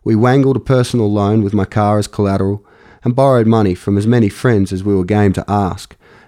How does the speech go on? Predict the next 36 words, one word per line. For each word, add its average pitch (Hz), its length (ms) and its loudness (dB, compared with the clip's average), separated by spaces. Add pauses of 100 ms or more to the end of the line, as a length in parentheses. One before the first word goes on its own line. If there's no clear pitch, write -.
eventually 147 540 0
scrapping 127 460 -2
together 107 300 0
twenty 107 300 0
thousand 101 420 -2
dollars. 87 400 -4 (760)
With 131 220 0
that 117 280 -2
as 110 140 0
a 110 60 0
deposit, 104 580 -2 (240)
Shane 139 340 2
managed 117 360 0
to - 40 -8
borrow 104 300 0
some 104 180 -2
more 101 220 2
funds. - 500 -4 (680)
We 110 80 2
bargained 117 480 2
with 95 160 0
the 101 100 2
owner 104 240 2
of 92 120 -4
the 82 80 -8
track 113 400 -2
and 85 100 -6
settled 113 340 0
on 98 160 0
what 110 140 -2
we 123 140 2
thought 95 280 -2
was 95 140 -2
a 95 60 -4
fair 101 280 0
price. 98 560 -4